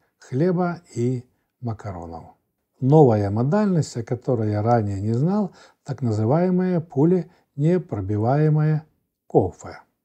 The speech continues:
Вот это кофе меня и заинтересовало. Я обратился с запросом в Google и узнал, что этот кофе предложил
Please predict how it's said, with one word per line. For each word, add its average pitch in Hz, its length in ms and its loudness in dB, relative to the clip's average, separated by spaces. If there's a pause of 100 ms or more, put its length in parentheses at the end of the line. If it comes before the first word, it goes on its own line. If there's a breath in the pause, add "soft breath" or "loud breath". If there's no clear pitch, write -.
(300)
Вот 127 400 0
это 165 540 2
кофе 180 540 2
меня 117 580 0 (140)
и 180 300 -2
заинтересовало. 113 1200 -4 (440)
Я 156 220 6
обратился 127 640 2
с - 20 -4
запросом 107 720 -2 (360)
в 131 40 -12
Google 196 340 4
и 185 220 -4
узнал, 120 640 0 (180 soft breath)
что - 320 0
этот 110 400 0 (220)
кофе 202 480 0
предложил 117 840 -2